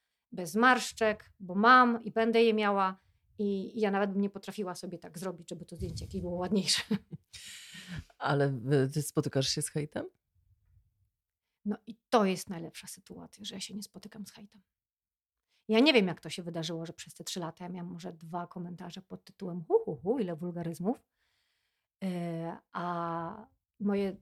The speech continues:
Speaker 1: e, treści są dość kontrowersyjne. Jak ktoś nie wejdzie w tę retorykę, w tę ironię i sarkazm, no to sobie pomyśli, że ona jest jakaś walnięta. I to jest właśnie to, gdzie ja się od trzech lat zastanawiam, że,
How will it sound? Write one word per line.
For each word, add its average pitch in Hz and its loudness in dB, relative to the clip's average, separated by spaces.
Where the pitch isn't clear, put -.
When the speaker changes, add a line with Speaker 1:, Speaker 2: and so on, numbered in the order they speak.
Speaker 1:
e, 185 -6
treści 175 -8
są 180 -8
dość 165 -10
kontrowersyjne. 170 -4
Jak 180 -8
ktoś - -2
nie 190 2
wejdzie 175 6
w - -20
tę 175 -6
retorykę, 185 -4
w - -20
tę - -2
ironię 196 0
i 165 -6
sarkazm, 196 -4
no 202 -2
to 180 -12
sobie 208 -4
pomyśli, 175 -8
że - -16
ona 190 -18
jest 160 -18
jakaś 220 -6
walnięta. 247 2
I - -8
to 311 8
jest 294 2
właśnie 254 -4
to, 262 -6
gdzie 220 -4
ja 247 0
się - -4
od 220 -8
trzech - -6
lat 262 -4
zastanawiam, 240 -2
że, 214 -2